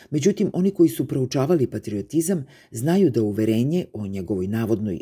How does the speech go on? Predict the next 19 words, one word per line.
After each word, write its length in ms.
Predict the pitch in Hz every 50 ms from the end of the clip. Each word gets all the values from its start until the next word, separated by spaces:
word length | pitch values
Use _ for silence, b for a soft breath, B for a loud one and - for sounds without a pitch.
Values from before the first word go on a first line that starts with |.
| -
nepolitičkoj 760 | - 113 131 131 - 131 113 107 - - 104 - - - 92
prirodi 560 | - - 117 117 117 135 175 196 147 151 113 B B B B B
šire 340 | B - - 208 220 196 185 -
upravo 460 | - 175 - - 220 190 160 139 - -
politički 580 | - 156 151 160 160 160 196 - - - - 107
ideolozi 580 | 92 98 98 104 139 175 202 196 202 - 165 -
i 120 | - -
političke 540 | - 185 160 131 113 - 143 131 - - 127
stranke 440 | 117 - - 104 101 95 - - 117
i 40 | 113
pokreti. 560 | - - - - - - 71 - - - _ _ _ _ _ _ _
Pozivanje 520 | - 147 127 151 175 160 170 156 139 120
na 100 | 110 107
patriotsko 600 | - 123 120 - 131 120 113 110 - - _ 101
jedinstvo 640 | 95 87 85 - 139 175 185 - - - 185 147 -
oduvek 400 | - 143 139 131 160 131 113 -
služi 460 | - - - 131 160 175 156 180 147 B B B B B B
autoritarnim 760 | - 156 180 180 - 156 - 107 95 - 110 95 98 98 98
politikama 680 | - - 101 101 127 131 - 190 - 202 190 175 143